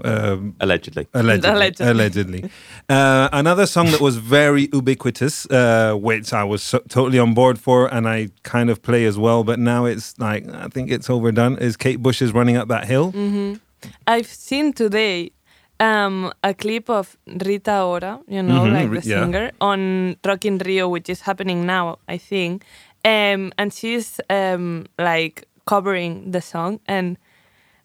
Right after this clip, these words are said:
Speaker 3: it's <laughs> she's just doing her thing. I, I will send it to you later, but, uh, she's just completely making up notes as, as she goes. Like,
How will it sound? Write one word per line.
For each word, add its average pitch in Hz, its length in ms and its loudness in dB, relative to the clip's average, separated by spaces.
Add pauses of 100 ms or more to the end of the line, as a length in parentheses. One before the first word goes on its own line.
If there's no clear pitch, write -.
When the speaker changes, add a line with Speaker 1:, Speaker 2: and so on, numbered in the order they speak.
(160)
Speaker 3:
it's - 840 -6
<laughs> - 220 -20
she's 294 320 -2
just 403 260 -2
doing 262 520 -2 (200)
her 208 200 0
thing. 190 320 -4
I, 196 220 0 (100)
I 214 140 0
will 226 320 0 (340)
send 214 300 0
it 190 120 -6
to 233 80 0
you 208 140 2
later, 185 440 0
but, 202 280 -2 (140)
uh, 160 100 0 (540)
she's 254 360 -2 (120)
just 226 300 -4
completely 233 720 -2 (240)
making 196 540 -2
up 208 160 0 (140)
notes 196 600 -2
as, 196 380 -2
as 190 200 -4
she 208 160 -2
goes. 180 240 0
Like, 170 360 0